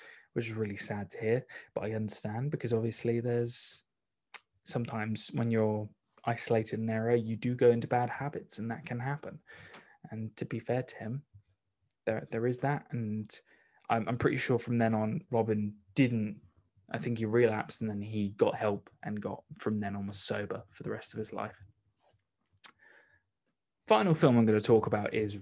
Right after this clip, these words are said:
Robots, the silliest film you'll ever see, ever. And Robin plays a character called Fender, uh, which is a red robot who goes around town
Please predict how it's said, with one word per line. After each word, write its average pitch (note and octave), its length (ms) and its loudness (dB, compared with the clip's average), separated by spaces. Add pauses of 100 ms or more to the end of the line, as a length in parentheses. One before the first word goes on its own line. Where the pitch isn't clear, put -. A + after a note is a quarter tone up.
(120)
Robots, A2 800 4 (120)
the A2 300 2
silliest D#3 720 6
film A2+ 580 8
you'll A2 300 4
ever D3+ 200 8
see, G#2 440 4 (140)
ever. G2 500 0
And A2+ 180 4
Robin D3+ 300 8
plays A2 500 4
a G#2+ 300 6 (280)
character - 380 2
called G#2+ 240 -2
Fender, G2+ 600 0 (560)
uh, G2+ 160 0
which G#2 240 0
is G#2+ 160 2
a G2+ 60 2
red A#2+ 320 4
robot G#2 520 4 (120)
who G#2 340 2
goes A#2+ 320 8
around G#2 340 2
town G2 500 0